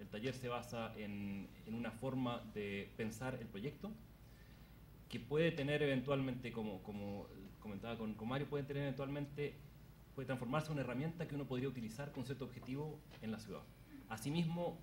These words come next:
parte de mi agenda como arquitecto, el, el, digamos, el, el plan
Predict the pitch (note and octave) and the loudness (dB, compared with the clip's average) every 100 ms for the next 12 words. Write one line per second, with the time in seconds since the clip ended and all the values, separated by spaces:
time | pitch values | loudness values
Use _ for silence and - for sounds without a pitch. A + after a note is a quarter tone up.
0 | - - D3+ D3+ C#3+ C#3+ D3 E3 D3+ C3 | -12 0 4 4 4 2 2 2 0 0
1 | B2+ B2 B2 A#2 A2 G#2 G#2+ G#2 A2 B2 | -2 -2 -2 -2 -2 -2 -4 -4 -2 -2
2 | A#2+ A2+ G2+ - G#2+ - C3+ C3+ B2+ | -2 -4 -4 -6 -8 -4 0 2 0